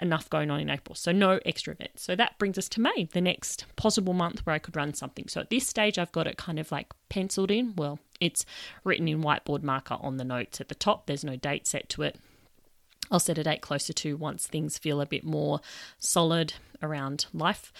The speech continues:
um, as much as they can be, and I'll, I'll set that a bit closer too. So that's what I've penciled in. So I've put above a few months. I've got that one that I've, um, marked in. I've also marked in for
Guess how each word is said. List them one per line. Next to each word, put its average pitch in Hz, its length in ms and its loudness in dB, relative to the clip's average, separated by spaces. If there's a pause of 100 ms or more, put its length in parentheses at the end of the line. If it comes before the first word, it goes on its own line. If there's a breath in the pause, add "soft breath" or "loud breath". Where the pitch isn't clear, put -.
(680 loud breath)
um, 143 360 2
as 151 120 0
much - 200 -2
as 160 60 -10
they 147 100 -2
can 226 200 6
be, 262 200 6
and 175 200 8
I'll, 165 320 8
I'll 165 100 6
set - 220 0
that 151 160 2
a - 20 0
bit - 120 -2
closer - 280 -6
too. - 160 -6
So - 160 0
that's - 300 4
what 180 100 6
I've 156 160 2
penciled 156 380 -2
in. 143 140 -4
So - 140 4
I've 180 200 2
put - 260 2
above 175 500 6 (100)
a 185 40 -2
few 170 260 2
months. 170 360 0
I've 165 100 -2
got - 220 -2
that 196 240 6
one 196 560 2
that 180 160 -2
I've, 165 220 0
um, 165 300 0
marked 165 400 0
in. 180 260 2 (100)
I've 170 120 4
also 285 300 2
marked 190 520 4
in 175 480 0
for 160 720 0